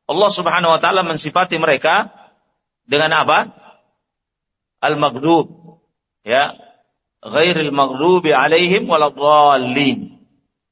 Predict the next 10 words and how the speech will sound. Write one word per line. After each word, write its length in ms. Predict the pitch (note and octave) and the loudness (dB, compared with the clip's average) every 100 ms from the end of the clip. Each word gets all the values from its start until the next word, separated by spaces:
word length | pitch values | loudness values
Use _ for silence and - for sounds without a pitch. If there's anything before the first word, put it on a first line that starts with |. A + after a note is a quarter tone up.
| _ | _
Bukan 400 | - D#3 F3 E3+ | -10 -6 -2 -2
jalannya 440 | D3+ D3 D#3+ E3 D3 | 0 0 0 -2 -2
orang 240 | C#3 D#3 D#3 | 0 0 0
yang 220 | D#3 G3 A3 _ - _ _ _ _ | -2 -2 -8 _ -20 _ _ _ _
dimurkai 560 | C3 F#3+ F3 - G3 E3+ | -10 -8 -8 -4 -2 -2
oleh 160 | D#3 | -2
Allah. 340 | D#3+ D3+ C#3+ A#2 _ _ _ - | -4 -6 -6 -8 _ _ _ -4
Al-maghdub 640 | D3+ D3+ C3+ D#3+ A3 A3+ - - - _ _ _ _ _ _ _ | -2 0 0 2 2 2 -4 -14 -14 _ _ _ _ _ _ _
adalah 400 | - E3+ D#3+ F3+ | -6 -2 0 2
al-yahud, 640 | F3 D#3+ D3+ F3+ F3 - | 0 0 0 0 -2 -10